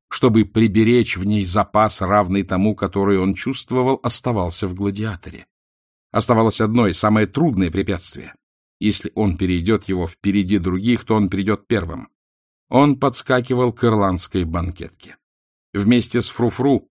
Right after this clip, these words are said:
он еще издалека видел эту банкетку, и вместе им обоим, ему и лошади, пришло мгновенное сомнение. Он заметил нерешимость в ушах лошади и поднял хлыст, но тотчас же почувствовал, что сомнение было неосновательно.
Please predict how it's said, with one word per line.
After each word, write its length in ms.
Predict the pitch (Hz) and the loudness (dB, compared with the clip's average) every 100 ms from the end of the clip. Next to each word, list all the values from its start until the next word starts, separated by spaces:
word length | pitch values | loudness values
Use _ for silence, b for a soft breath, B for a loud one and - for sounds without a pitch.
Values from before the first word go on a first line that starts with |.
| - | -4
он 140 | 110 | 0
еще 240 | 123 131 131 | 2 2 2
издалека 480 | 104 123 131 135 | 2 0 0 0
видел 380 | 131 165 120 107 | -2 -2 0 0
эту 260 | - 107 101 | 0 -2 -2
банкетку, 800 | 95 95 90 113 - - - _ _ _ - | -2 -4 -2 -6 -6 -14 -18 _ _ _ 2
и 120 | 131 | 4
вместе 520 | 117 147 143 - 98 | 6 4 2 0 -6
им 260 | - 98 98 | -4 0 2
обоим, 360 | 95 127 92 | 4 2 2
ему 280 | 92 117 143 | 2 2 2
и 60 | 113 | 2
лошади, 480 | 110 135 - 101 | 2 0 0 -4
пришло 400 | 90 101 98 120 | -2 -4 -2 2
мгновенное 720 | 113 95 95 98 120 120 117 113 | 2 2 0 2 2 4 2 0
сомнение. 800 | - 123 127 131 82 80 69 - _ - | -2 0 2 0 -2 -8 -14 -18 _ 0
Он 180 | 143 123 | 4 4
заметил 440 | 135 160 143 143 | 4 2 2 2
нерешимость 1000 | 104 120 143 135 - 185 127 95 - - | 4 4 2 0 0 2 2 0 -4 -10
в 120 | 87 | -6
ушах 420 | 107 - 98 - | -4 -4 -6 -6
лошади 580 | 95 107 - 101 101 - _ - | -4 -2 -2 -2 -2 -2 _ 2
и 120 | 139 | 2
поднял 540 | 147 160 139 110 123 | 4 4 4 4 2
хлыст, 500 | 110 147 156 143 - - | 2 0 2 2 2 2
но 180 | 131 | 2
тотчас 560 | 117 - 127 - - 107 | 2 0 0 0 -4 -2
же 160 | 87 107 | -2 -2
почувствовал, 600 | 104 - 120 - 113 104 | -4 -2 -4 -2 -4 -4
что 200 | - 107 | -2 -4
сомнение 520 | - 104 107 107 107 | -2 0 2 2 2
было 220 | 110 107 | 0 0
неосновательно. 840 | 107 110 - 131 139 - - 98 | 0 -2 -4 -6 -6 -8 -14 -16